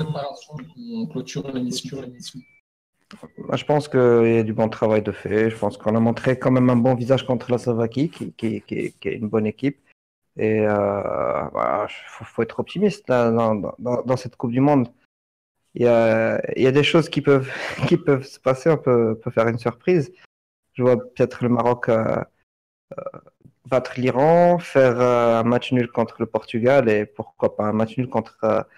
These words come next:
Speaker 2: les coiffeurs espagnols, euh, qui auront déjà six points.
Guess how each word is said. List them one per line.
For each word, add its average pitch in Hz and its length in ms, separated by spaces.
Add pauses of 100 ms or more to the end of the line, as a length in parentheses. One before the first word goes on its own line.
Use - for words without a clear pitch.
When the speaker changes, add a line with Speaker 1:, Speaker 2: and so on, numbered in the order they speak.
(320)
Speaker 2:
les 131 140
coiffeurs 123 420
espagnols, 117 680
euh, 101 400 (180)
qui - 100
auront 104 260
déjà 113 220
six - 180
points. 135 260